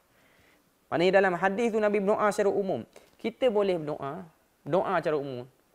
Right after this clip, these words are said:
Tak pandai berdoa kod bahasa Arab, doa kod bahasa Melayu, "Ya Allah, angkatlah penyakit ni. Ha, jauhkanlah kami,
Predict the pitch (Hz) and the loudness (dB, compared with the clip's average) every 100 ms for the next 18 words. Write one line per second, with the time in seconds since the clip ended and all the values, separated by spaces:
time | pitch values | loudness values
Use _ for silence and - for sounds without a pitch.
0 | _ - 170 180 175 156 165 - 156 - | _ 2 4 4 4 4 2 0 0 0
1 | 156 156 165 156 160 147 - 147 - 156 | 2 2 4 4 4 0 -2 -2 -2 -4
2 | 139 - 143 143 143 143 147 143 139 143 | -4 -6 -6 -4 0 0 2 0 -2 -4
3 | - 90 131 - 135 131 - 127 135 _ | -2 -2 -2 -4 -10 -10 -12 -12 -14 _
4 | _ _ _ _ _ _ _ _ - 117 | _ _ _ _ _ _ _ _ -8 4
5 | 147 170 143 156 151 143 139 143 139 139 | 6 6 4 0 0 -2 -4 -4 -6 -12